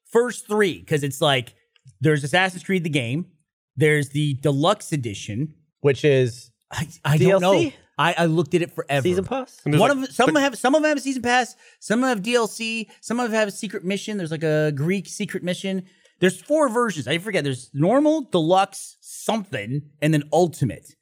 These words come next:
Speaker 2: And ultimate is the one hundred and twenty dollar one?
Speaker 1: Yeah,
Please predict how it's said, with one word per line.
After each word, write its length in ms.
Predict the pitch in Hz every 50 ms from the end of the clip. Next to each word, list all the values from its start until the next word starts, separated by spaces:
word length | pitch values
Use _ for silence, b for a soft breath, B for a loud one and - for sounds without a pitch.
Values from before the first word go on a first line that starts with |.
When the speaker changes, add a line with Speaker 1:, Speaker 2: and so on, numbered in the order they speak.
| _ _ _
Speaker 2:
And 80 | 151 151
ultimate 300 | 165 185 - 160 196 240
is 80 | 180
the 120 | - 160 151
one 360 | 135 127 131 131 135 143 143
hundred 420 | 123 - 139 131 135 131 135 131
and 100 | 127 131
twenty 300 | - - 127 120 120 123
dollar 300 | 117 120 107 110 123 139
one? 220 | 143 156 170 170 165 _
Speaker 1:
Yeah, 200 | - 392 392 349